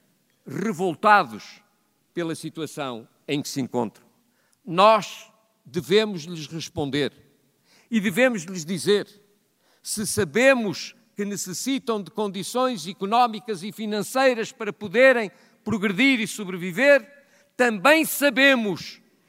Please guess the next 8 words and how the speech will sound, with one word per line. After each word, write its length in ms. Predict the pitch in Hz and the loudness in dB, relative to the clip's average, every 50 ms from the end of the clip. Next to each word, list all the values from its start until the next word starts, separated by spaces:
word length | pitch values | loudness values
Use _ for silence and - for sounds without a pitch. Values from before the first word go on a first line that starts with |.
| _ _ _ _ _ | _ _ _ _ _
que 220 | _ 190 196 190 196 | _ -6 -4 2 2
esse 380 | 214 233 220 - - - 190 | 4 4 2 0 -6 -10 -6
não 300 | 190 196 196 196 196 196 | -4 -4 -2 -2 0 0
é 200 | 208 233 240 226 | 2 2 2 2
o 120 | 202 185 156 | 0 0 -2
vosso 540 | - 165 180 185 190 170 - - - - | 0 2 4 4 4 2 0 -10 -14 -8
único 460 | 156 156 156 160 160 143 127 110 - _ | -4 -2 0 0 -2 -2 -4 -10 -14 _
problema. 500 | _ - 127 104 101 110 110 104 95 | _ -14 -14 -10 -8 -8 -8 -8 -8